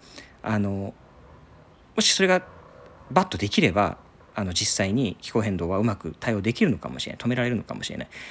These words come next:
で、そうだと、そうなのかもしれないですけど、でもそれってすごく、本当はすぐにできることではありえないですよね。絶対に時間がかかる。で、社会の前提を変えるっていうことは、とてつもなく時間がかかるっていうことは、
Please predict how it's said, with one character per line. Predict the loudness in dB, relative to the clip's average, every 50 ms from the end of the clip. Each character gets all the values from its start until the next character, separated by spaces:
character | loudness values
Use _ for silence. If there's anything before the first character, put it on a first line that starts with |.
| -12 -6
で、 | -4 -2
そ | 2 4 4 4
う | 4
だ | 2 -2
と、 | -6 -10 -12 -8
そ | -6 0 2 4 4 4
う |
な | 4 2 2 0 0 -2 0 2
の | 2 2 2 2
か | 0 -2
も | -2 -2
し | -2 -2
れ | -2 -2
な | -2 -2
い | -4
で | -4
す | -4
け | -4 -2
ど、 | 0
で | 0 0
も | 0
そ | 0 0 0
れ | 0 -2
っ |
て | -2 -4 _ _ 2 2 2 2
す | 0 -2 -2 -2 0 -2
ご | -2 -4 -8
く、 | -6 -2 0 0 0
本 | 0 2 2 2 2
当 | 2 0
は | 0
す | 2 4 4
ぐ | 4
に | 4
で | 2 2
き | 2
る | 2 2
こ | 0 -2
と | -6 -2
で | 0 0
は | 0 0 0 -2
あ | 0
り | 0 0
え | 0
な | 0 -2
い | -6 -8 -12 -12
で | -10 -8 -6 -6
す | -6 -6
よ | -6
ね。 | -6 -6
絶 | -4 -4 -4 -2 0
対 | 0 0 2
に | 2 0
時 | -2 -4 -2
間 | 0 0 0 0
が | -2 -4
か | -6 -8 -4
か | -2 -2 -2
る。 | -2 -4 -10 -14 -16 -14 -16 -16 -18 -20 -20 -14 -4 0
で、 | 4 4 4 4 0 -4 -12 -20 -20 -20 -20 -12 -6
社 | 0 2 2 4
会 | 4 4 4 4
の | 2
前 | -2 -2 0 0 0 0
提 | 0 2 2 2
を | 2 2 0
変 | -2 0 2 4
え | 4
る | 4
っ | 2
て | 0 -2
い | -6
う | -6
こ | -6 -8
と | -6 -4
は、 | -2 -2 -2 -2
と | -4 -4
て | -2 -2
つ | 0 2 2
も | 4 4
な | 4 4
く | 2 0
時 | -2 -2 -2
間 | -2 -2 -2
が | -2 -4
か | -6 -4
か | -2 -2
る | -2 -2
っ | -4
て | -8 -8 -6 -4
い | -4
う | -4
こ | -6 -8
と | -6 -2
は、 | 0 2 2 2 0